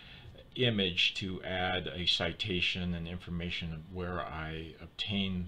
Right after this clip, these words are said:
that image. And only after I add that citation information do I put it into the main folder here. And this is just to make sure I've, um, annotated those,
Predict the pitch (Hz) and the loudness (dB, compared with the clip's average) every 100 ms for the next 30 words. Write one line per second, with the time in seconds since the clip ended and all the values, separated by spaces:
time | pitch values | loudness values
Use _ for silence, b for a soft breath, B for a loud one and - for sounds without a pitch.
0 | - - 82 71 80 78 80 - - B | -4 -4 -4 -2 -4 -4 -4 -8 -10 B
1 | B B B - 101 82 113 117 110 104 | B B B -6 -4 -2 2 4 4 6
2 | 101 95 101 92 85 87 80 - 80 82 | 4 2 0 0 2 2 0 -2 -2 0
3 | 85 85 82 80 73 - - 78 - 78 | 0 -2 -2 -2 -2 -6 -6 -6 -4 -2
4 | - 73 76 85 76 62 73 64 80 85 | -2 -4 -6 -6 -4 -4 -6 -6 -4 -4
5 | 78 - B B B B - 101 98 - | -6 -10 B B B B -4 0 0 -2
6 | 101 85 85 - 85 82 82 82 - - | -4 -4 -4 -4 -4 -2 -4 -6 -8 -6
7 | 87 80 87 85 87 82 82 - B B | -6 -4 -8 -4 -4 -4 -8 -14 B B
8 | B B - 95 90 135 127 110 - 107 | B B -10 -8 -8 -6 -2 2 4 4
9 | - 95 98 98 - 101 92 87 - 82 | 4 2 0 0 0 0 -2 -2 -4 -6
10 | 82 82 82 - - - 95 76 78 - | -6 -6 -8 -12 -14 -12 -10 -10 -10 -6
11 | 90 87 82 82 78 76 - 76 76 - | -2 -2 -2 -4 -4 -8 -8 -8 -4 -4